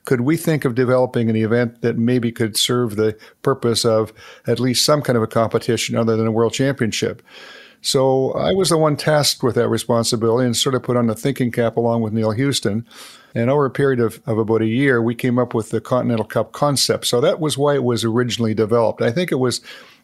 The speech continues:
pretty successful over the years. The format of it came in question a couple of times, and I think since twenty fifteen, they've changed the format so many times, I'm not sure what it is anymore. Uh, maybe that's been one of the challenges. Anyway, I,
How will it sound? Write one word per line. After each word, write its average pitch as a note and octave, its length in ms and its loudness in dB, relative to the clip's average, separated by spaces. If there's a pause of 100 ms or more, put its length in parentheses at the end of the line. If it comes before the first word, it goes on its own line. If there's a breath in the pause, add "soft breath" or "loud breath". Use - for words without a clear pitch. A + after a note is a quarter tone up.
pretty E3+ 200 2
successful C3 720 0
over A2 180 2
the A2 120 0
years. A#2+ 480 0 (420 loud breath)
The C#3 140 -2
format D#3 540 4
of C3+ 140 6
it C3+ 120 0 (140)
came C3 220 0
in A#2 100 0
question A#2 500 0
a A2 40 -2
couple B2+ 300 0
of A2+ 80 0
times, B2+ 540 0
and A#2 440 -2 (460 loud breath)
I A#2 140 -4
think C#3 180 -2
since B2 220 0
twenty C3+ 240 0
fifteen, B2+ 500 0
they've A#2 140 -2
changed C#3+ 320 -2
the B2 80 0
format B2+ 400 0
so - 160 -2
many B2 200 0
times, A#2+ 540 0
I'm C#3 320 0
not B2 220 2
sure A#2 280 0
what A2+ 200 0
it A2+ 100 -2
is A#2 220 0
anymore. A2 440 0 (460 loud breath)
Uh, D#3 100 -6
maybe C3+ 280 0
that's C3 220 0
been B2 140 0
one B2 120 2
of A#2 60 0
the A2+ 80 0
challenges. A2+ 540 0
Anyway, B2+ 460 0
I, B2+ 240 -2